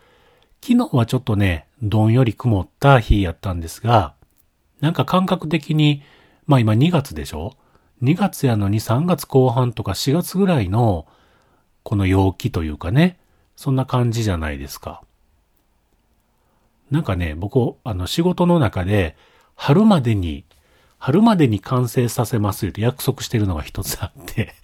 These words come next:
<laughs> それはざっくりした言い方ですけれども、そのね、春までにっていうのがもうね、そのお客さんが今間違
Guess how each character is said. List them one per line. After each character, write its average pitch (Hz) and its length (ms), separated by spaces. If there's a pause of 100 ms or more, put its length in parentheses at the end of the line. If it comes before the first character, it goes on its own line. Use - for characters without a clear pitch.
(100)
<laughs> - 180
そ - 120
れ - 60
は 135 160
ざ 104 240
っ 101 120
く - 100
り 139 80
し - 80
た - 80
言 92 100
い - 20
方 110 220
で 95 100
す - 100
け 107 80
れ 87 80
ど 80 120
も、 101 320 (520)
そ - 120
の 127 100
ね、 113 180
春 143 380
ま 233 140
で 131 140
に 95 120
っ 85 40
て - 100
い 95 40
う 95 40
の 90 60
が 82 60
も 87 180
う 85 40
ね、 80 320
そ - 140
の 180 100
お 135 40
客 - 220
さ 120 100
ん - 20
が 110 80
今 98 200
間 131 120
違 175 40